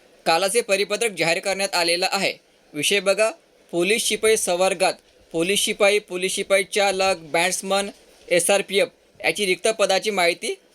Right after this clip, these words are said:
पाठवण्याबाबत उपरोक्त विषयास अनुसरून राज्य पोलीस दलातील पोलीस शिपाई संवर्गात पोलीस शिपाई, पोलीस शिपाई चालक, बॅट्समन व एसआरपीएफ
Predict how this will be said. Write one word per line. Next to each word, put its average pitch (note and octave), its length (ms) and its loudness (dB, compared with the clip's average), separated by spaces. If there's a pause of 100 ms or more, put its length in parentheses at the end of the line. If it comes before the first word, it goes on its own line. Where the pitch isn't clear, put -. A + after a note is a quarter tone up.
(140)
पाठवण्याबाबत F#3+ 720 0 (320)
उपरोक्त G#3 480 2
विषयास G#3+ 380 0 (100)
अनुसरून G3+ 520 0 (360)
राज्य E3+ 400 2 (100)
पोलीस F#3+ 260 -2
दलातील F#3+ 460 0 (300)
पोलीस F#3 280 0
शिपाई A3 340 2
संवर्गात F#3+ 680 2 (420)
पोलीस F#3+ 260 0
शिपाई, G3+ 500 2
पोलीस F#3 480 -6
शिपाई G3 320 0
चालक, F#3+ 500 0
बॅट्समन F3+ 580 -2 (120)
व G3 160 0
एसआरपीएफ F3+ 560 0